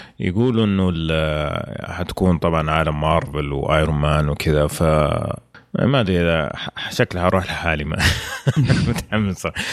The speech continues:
لا، بس أتوقع هذه برضو مع الأطفال مرة ممتازة. التذكرة بخمسة وثلاثين، ويعني موجودة إلى ما يقفل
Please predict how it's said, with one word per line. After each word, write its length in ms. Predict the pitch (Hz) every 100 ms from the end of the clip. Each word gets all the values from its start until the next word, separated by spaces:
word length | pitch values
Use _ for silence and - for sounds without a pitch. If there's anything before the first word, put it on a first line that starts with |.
| - - -
لا، 100 | 120
بس 200 | 113 117
أتوقع 360 | 127 123 107 98
هذه 100 | 90
برضو 260 | 82 85
مع 160 | 78 71
الأطفال 340 | 73 - 71
مرة 140 | 69 -
ممتازة. 320 | - 71 69
التذكرة 480 | 73 127 139 151 123
بخمسة 320 | 98 110 104
وثلاثين، 520 | 92 78 78 80 85 - - _ -
ويعني 760 | - 78 78 76 71 78 80 82
موجودة 420 | 85 90 82 80
إلى 120 | 80
ما 120 | 78
يقفل 440 | 76 78 - 76